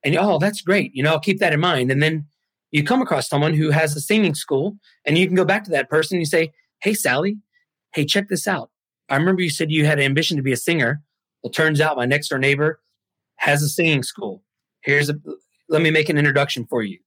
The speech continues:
That, by the way, "Let me make an introduction for you," that's servant leadership, or the whole thing really is servant leadership. But the thing is that you'll never know this if you only look at your people that they come there and work, they go home,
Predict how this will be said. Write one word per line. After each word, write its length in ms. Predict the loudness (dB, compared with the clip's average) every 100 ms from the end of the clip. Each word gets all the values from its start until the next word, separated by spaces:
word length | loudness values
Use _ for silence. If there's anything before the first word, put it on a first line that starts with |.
| _
That, 220 | -2 0 2
by 120 | 0
the 100 | 2
way, 120 | 2
"Let 100 | 2
me 80 | 0
make 140 | 0
an 100 | -2
introduction 380 | -2 -2 -2 -4
for 80 | -2
you," 80 | 0
that's 260 | -2 -4 _ _
servant 440 | -6 0 2 2 -4
leadership, 460 | -6 -6 -6 -6 -8 _ _ _ _ -8
or 120 | -4
the 80 | 0
whole 160 | 0
thing 220 | 0 0 2
really 200 | 2 0
is 120 | -4
servant 240 | -4 -4
leadership. 360 | -6 -6 -6 -6
But 100 | -8
the 40 |
thing 220 | -2 0 2
is 280 | 0 -2
that 160 | -2 -2
you'll 220 | 0 0
never 220 | 2 0
know 240 | 0 2 2
this 380 | 0 -2 -4 -14 _ _ _ _ _ _
if 120 | -2
you 100 | 2 2
only 160 | 2
look 160 | 2 0
at 40 |
your 120 | -2
people 300 | -2 -2 0
that 220 | 0 -2 -4 _ _ _ _ -12
they 100 | -4
come 220 | 0 2
there 120 | 2
and 120 | 2
work, 240 | 0 0 -4 -8
they 140 | -6
go 260 | 0 0 2
home, 300 | 2 0